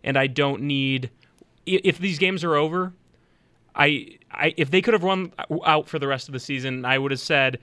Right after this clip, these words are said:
"You need fundamental change," and honestly, it might have hurt the organization more if they had gone on a long winning streak to close out the season,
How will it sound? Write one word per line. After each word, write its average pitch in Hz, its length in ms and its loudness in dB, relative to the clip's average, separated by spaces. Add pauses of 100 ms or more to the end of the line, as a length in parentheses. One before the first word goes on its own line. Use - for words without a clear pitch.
(160)
"You 147 220 -4
need 143 220 0
fundamental 135 440 -2
change," 151 320 0
and 139 160 -4
honestly, 156 440 -2
it - 80 -2
might 139 220 2
have 131 120 -2
hurt 160 500 -2 (520)
the 147 80 2
organization 139 760 2
more 135 440 2
if 120 160 -6
they 147 100 4
had 131 140 0
gone 135 200 0
on 127 140 0
a 131 180 -6
long 131 540 0
winning 131 260 -2
streak 127 340 -6
to - 80 -10
close 131 300 -4
out 120 140 -2
the 123 60 -6
season, 123 440 -8